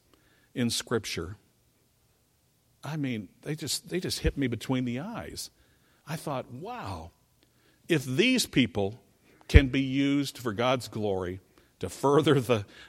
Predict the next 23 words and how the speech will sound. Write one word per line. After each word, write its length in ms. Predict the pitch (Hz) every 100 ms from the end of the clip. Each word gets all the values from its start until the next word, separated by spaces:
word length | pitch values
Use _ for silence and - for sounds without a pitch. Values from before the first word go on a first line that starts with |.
| -
the 80 | 117
needs 420 | 117 147 160 -
of 80 | 135
the 80 |
kingdom, 400 | 123 143 143 127
then 200 | 120 127
maybe 340 | 151 202 214 208
God 440 | 147 156 160 160
can 220 | - 139
even 540 | 135 147 156 147 151 147
use 480 | 123 123 123 - - -
me." 440 | 107 101 78 73 - _ _ _ _ _ _ _ _ _ _ _ _ _ _ _
I 80 | 123
promise 580 | - - 175 120 80 -
you, 200 | 69 71 - _ _ _ _ _ -
if 160 | -
you 60 | 104
take 280 | - 117 -
time 460 | 139 127 120 123 120 _ _ _ _ _ _
to 100 | -
invest 440 | 95 87 101 104 -
in 80 | 110
Scripture, 580 | - 98 - - 85